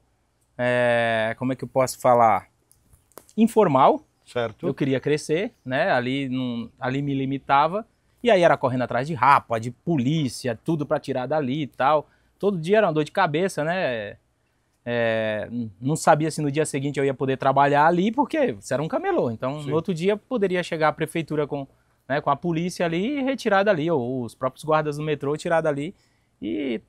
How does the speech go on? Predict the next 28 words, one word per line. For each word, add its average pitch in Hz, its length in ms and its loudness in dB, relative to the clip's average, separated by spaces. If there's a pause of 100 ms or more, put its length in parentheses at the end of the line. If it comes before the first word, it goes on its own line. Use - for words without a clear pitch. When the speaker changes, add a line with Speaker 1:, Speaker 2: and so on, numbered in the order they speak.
Speaker 1:
tá 196 100 2
desempregado 190 560 4
de 196 80 -2
novo. 131 420 0
E 156 280 -2
aí 185 140 0
eu 208 120 4
comecei 220 480 0
a 220 60 -6
pensar, 220 320 -6
"Preciso 185 380 -8
sair 277 180 -2
daqui, 170 360 -4 (600)
preciso 156 280 -4
melhorar 196 340 2
isso 202 140 -8
aqui, 135 320 -8 (720)
preciso 117 380 -6
melhorar, 147 380 2
preciso 147 280 -10
melhorar", 147 340 -2
e - 20 -4
fiquei 185 260 -4
já 185 180 0
desenhando 185 520 -2
isso 185 160 -10
na 180 80 -8
cabeça. 160 420 -6